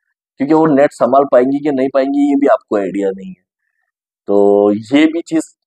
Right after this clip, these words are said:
मेरे लिए acceptable है नहीं है, मेरे team के लिए, किसी के लिए acceptable है नहीं कि एक फटी हुई net पर हम लोग protection के साथ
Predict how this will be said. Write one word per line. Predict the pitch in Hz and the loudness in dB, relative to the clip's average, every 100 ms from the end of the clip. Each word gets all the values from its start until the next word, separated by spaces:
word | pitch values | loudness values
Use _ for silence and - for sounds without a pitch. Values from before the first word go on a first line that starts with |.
| _ | _
मेरे | 143 135 131 131 143 160 | -6 -2 2 2 4 4
लिए | 160 156 | 2 0
acceptable | 143 - 143 - 147 131 | -2 -4 -4 0 2 2
है | 131 | 0
नहीं | 143 | 0
है, | 160 | -4
मेरे | 135 135 | -4 -6
team | - 127 | -4 -4
के | 131 | -4
लिए, | 131 | -8
किसी | - - 120 | -10 -14 -16
के | 123 | -8
लिए | 127 | -6
acceptable | 120 - - 113 117 104 | -4 -4 -2 0 2 2
है | 123 | 0
नहीं | 123 139 _ _ _ _ | 0 -8 _ _ _ _
कि | 131 | 0
एक | 127 123 127 - | 2 2 -2 -2
फटी | 117 135 | 0 2
हुई | 135 | 2
net | 139 110 110 - | 2 0 -2 0
पर | 113 | -2
हम | 107 | 0
लोग | 123 151 _ _ _ _ | 0 -2 _ _ _ _
protection | 123 120 123 - 127 | -4 -2 -4 -4 -4
के | 117 123 | 0 -2
साथ | 123 | 0